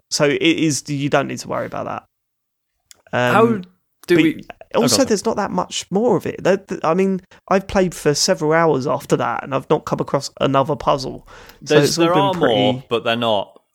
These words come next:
Speaker 2: Yeah, again, none of the, none of them are
Speaker 1: the same
Speaker 2: difficult.
Speaker 1: sort of
Speaker 2: If,
Speaker 1: thing.
Speaker 2: if, <laughs> if you ever do have trouble, it's more just because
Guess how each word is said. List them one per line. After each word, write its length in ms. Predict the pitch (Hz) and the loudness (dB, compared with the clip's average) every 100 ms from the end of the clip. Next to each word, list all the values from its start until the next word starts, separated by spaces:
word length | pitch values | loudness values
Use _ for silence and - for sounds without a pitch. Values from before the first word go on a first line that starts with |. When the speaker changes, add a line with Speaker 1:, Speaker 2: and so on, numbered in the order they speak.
| _ - | _ -6
Speaker 2:
Yeah, 300 | 98 90 92 | -2 -2 -4
again, 300 | 98 92 95 | -4 -2 0
none 180 | 107 | 0
of 60 | 98 | 0
the, 100 | 98 80 | -4 -2
none 140 | 113 | -2
of 40 | 107 | 0
them 120 | 101 | -2
are 60 | |
Speaker 1:
the 80 | 92 _ - 98 | -6 _ -4 -2
same 100 | 127 | 0
Speaker 2:
difficult. 300 | 107 123 117 | 0 0 0
Speaker 1:
sort 120 | - | 0
of 200 | 123 123 | -2 -2
Speaker 2:
If, 120 | 143 | -4
Speaker 1:
thing. 300 | - 143 - | -2 0 0
Speaker 2:
if, 200 | - - | -2 -12
<laughs> 40 | - | -10
if 140 | 139 | -4
you 40 | 165 | 0
ever 120 | 180 | 0
do 220 | 135 131 | 2 2
have 180 | 147 131 | 2 0
trouble, 320 | - 147 170 | 0 0 2
it's 160 | 139 - | 0 0
more 180 | 117 113 | 2 2
just 180 | 104 - | 0 -8
because 300 | 107 110 | -8 -8